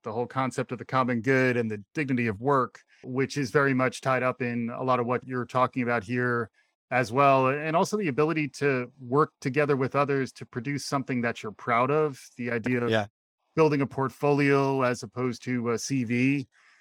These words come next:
Speaker 1: is an interesting, you know, tension that's out there these days. And I tend to be leaning towards the side of build a work portfolio that you can actually point to and talk about, as opposed to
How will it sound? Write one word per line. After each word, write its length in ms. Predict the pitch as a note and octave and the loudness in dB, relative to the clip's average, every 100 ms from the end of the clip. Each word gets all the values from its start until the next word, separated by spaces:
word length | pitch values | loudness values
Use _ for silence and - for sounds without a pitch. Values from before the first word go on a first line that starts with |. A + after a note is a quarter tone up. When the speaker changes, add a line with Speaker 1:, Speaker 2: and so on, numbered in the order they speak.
| _ - | _ -10
Speaker 1:
is 200 | C3+ B2+ | -6 -2
an 120 | C3 | -2
interesting, 760 | B2 A2+ C3 B2 A#2+ A#2 G#2+ A2 - | -2 -6 -6 -4 -2 -2 -4 -10 -12
you 100 | C#3 | -6
know, 320 | A2+ G#2+ - _ _ _ _ - | -6 -6 -12 _ _ _ _ -4
tension 460 | D#3+ E3+ F3 F#3+ | -2 0 2 2
that's 180 | F3+ F3 | 2 4
out 220 | F3+ F3+ | 4 4
there 160 | F#3 F#3 | 4 2
these 180 | F#3 F3 | 0 0
days. 360 | F#3+ G3 G3 | 2 2 2
And 120 | D3 C#3+ | 0 0
I 80 | |
tend 240 | C#3 D3+ D3 | 0 -2 -2
to 80 | C#3 | -2
be 220 | C#3+ C#3+ | 0 0
leaning 380 | C#3 D3 D3 C3 | 0 0 -2 -4
towards 320 | C3+ C#3 - | -4 -4 -6
the 80 | B2+ | -6
side 300 | C#3 C3+ C3+ | 0 0 2
of 280 | B2+ A#2+ - _ _ _ _ B2+ | 0 -2 -10 _ _ _ _ -4
build 220 | D3+ D3+ | -2 0
a 40 | |
work 260 | C3+ D#3 - | 2 0 0
portfolio 640 | D3+ C#3 D3+ D3 C#3 C#3 | 0 0 0 0 0 0
that 120 | C3 | -2
you 100 | C3+ | -6
can 120 | B2+ C3+ | -4 -4
actually 300 | B2+ - B2 | -4 -6 -8
point 340 | - D3 C#3 | -6 -4 -4
to 260 | - C#3+ B2+ | -6 -4 -4
and 140 | A2 | -6
talk 300 | - D3 C#3 | -2 0 0
about, 440 | B2 A2+ A2+ A2+ - _ _ _ _ _ _ | -2 -2 -2 -4 -8 _ _ _ _ _ _
as 240 | C#3+ C3+ C3 | -4 -2 -4
opposed 560 | B2 C#3 C3+ B2 - | -4 -2 -2 -4 -8
to 560 | C#3 B2+ B2 A#2+ A#2+ | -6 -4 -2 -4 -6